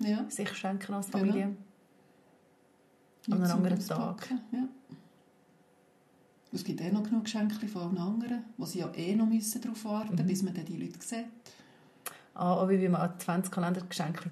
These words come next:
Speaker 2: zeigen. Was ist drin?
Speaker 1: Mhm. Im Voraus. Das
Speaker 2: Im
Speaker 1: Kind
Speaker 2: Voraus,
Speaker 1: weiss
Speaker 2: genau.
Speaker 1: schon,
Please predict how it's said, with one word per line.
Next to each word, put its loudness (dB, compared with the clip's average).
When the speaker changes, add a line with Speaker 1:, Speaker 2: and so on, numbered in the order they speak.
Speaker 2:
zeigen. 0
Was -4
ist -4
drin? 2
Speaker 1:
Mhm. 4
Im 2
Voraus. -4
Das 2
Speaker 2:
Im 6
Speaker 1:
Kind 8
Speaker 2:
Voraus, 8
Speaker 1:
weiss 2
Speaker 2:
genau. 6
Speaker 1:
schon, 4